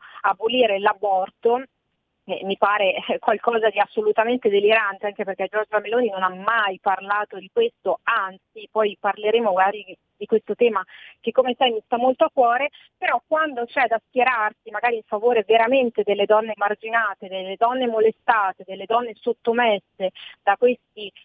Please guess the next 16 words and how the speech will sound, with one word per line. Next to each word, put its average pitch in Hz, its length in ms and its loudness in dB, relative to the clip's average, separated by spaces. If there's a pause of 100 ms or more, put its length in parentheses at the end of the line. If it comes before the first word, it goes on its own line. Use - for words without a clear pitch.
eh, 185 260 -2
soggetti 240 600 0
che 202 220 -8
vivono 214 360 -4
nella 196 260 0 (100)
sottocultura, 208 1120 0
perché 196 240 -8
non 294 120 -14
possiamo 214 400 -6
definirla 208 440 -2
cultura, 233 480 2
beh, 233 220 0
lì 247 360 -4
tacciono 202 680 -2
in 254 120 -4
primis 220 400 -2